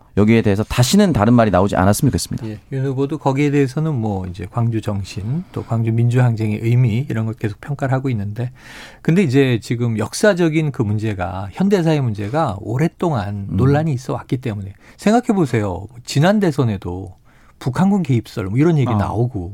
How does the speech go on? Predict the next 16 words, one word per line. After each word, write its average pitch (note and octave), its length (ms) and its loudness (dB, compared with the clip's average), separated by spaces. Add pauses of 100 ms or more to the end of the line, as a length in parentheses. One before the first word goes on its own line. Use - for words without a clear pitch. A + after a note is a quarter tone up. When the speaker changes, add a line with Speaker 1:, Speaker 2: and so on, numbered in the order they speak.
Speaker 1:
네. G2 160 4
Speaker 2:
여전히 B2 500 2 (140)
Speaker 1:
네. F2 400 2
Speaker 2:
그게 B2 280 -2
또 B2+ 160 -2
이제 F#2 460 -8 (140)
논란이 A2+ 380 0
되고, F2 460 -8 (440)
또 F3 140 2
이제 C3+ 340 2
이, G#2 160 -4
그 - 240 -4
이전으로 D3 440 2
거슬러 B2+ 320 -2
올라가면 A#2+ 680 -2
이제 G2+ 460 -8